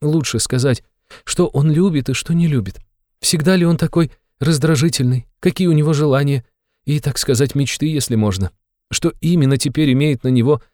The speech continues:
особенное влияние? Одним словом, я бы желала». «Ах, маменька, как же можно на это все так вдруг отвечать?» заметила Дуня. «Ах, боже мой, ведь я совсем-совсем не таким его ожидала встретить, Дмитрий Прокофьевич».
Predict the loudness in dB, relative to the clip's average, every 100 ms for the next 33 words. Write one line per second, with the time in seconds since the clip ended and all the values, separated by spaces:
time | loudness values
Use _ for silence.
0 | _ -2 0 2 2 2 0 -2 0 0
1 | -2 -6 _ _ _ _ -2 0 0 0
2 | 0 -2 -4 _ _ _ _ -2 0 2
3 | 2 0 0 -4 -8 _ _ _ _ -12
4 | -6 -2 0 0 -2 -4 -6 -8 _ _
5 | -2 0 2 2 2 2 2 4 2 -2
6 | -2 -2 -2 -4 -4 -4 -4 -4 0 0
7 | 0 -8 _ -4 -2 0 0 -2 -2 -2
8 | -4 -6 _ _ _ _ _ -6 -2 -2
9 | 2 2 2 0 -6 _ -4 -2 0 -2
10 | -2 -2 0 -2 -2 0 0 -2 -4 -4
11 | -4 -4 -2 0 0 0 0 -2 -4 -4
12 | -2 -2 -2 0 0 -2 -6 -6 -4 -4
13 | -4 -10